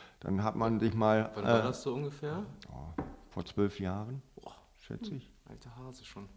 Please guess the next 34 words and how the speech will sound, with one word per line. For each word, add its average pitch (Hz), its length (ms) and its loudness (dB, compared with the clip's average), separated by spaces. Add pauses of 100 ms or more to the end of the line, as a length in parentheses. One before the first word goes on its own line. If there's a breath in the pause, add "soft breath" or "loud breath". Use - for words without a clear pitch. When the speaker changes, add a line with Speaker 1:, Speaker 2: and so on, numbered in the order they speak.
(180)
Speaker 2:
<laughs> 220 320 -6
im 143 160 2
Hobby, 101 340 0
auf 92 160 -6
jeden 107 160 -4
Fall, 113 300 -8
ey. - 80 -8
Speaker 1:
Und 117 560 4
Speaker 2:
Zwölf, - 0 - (160)
ja. 120 60 -8
Speaker 1:
naja, 143 220 8
dann 127 180 8
irgendwann 143 500 8
ist 135 160 0
man 123 180 4
dann 120 220 4
halt, 113 340 4
äh, 110 300 2
hat 107 680 -4
man 107 140 0
sich 98 120 -6
stärker 131 300 0
damit 110 220 2
beschäftigt. 110 500 -2
Dann 104 180 0
hatte 110 220 2
ich 104 220 0
noch 104 220 -2
kein 120 240 4
G-P-S-Gerät, 131 840 6
aber 110 300 8
halt 117 260 6
die 110 120 4
Geocaching-Karte, 143 1000 4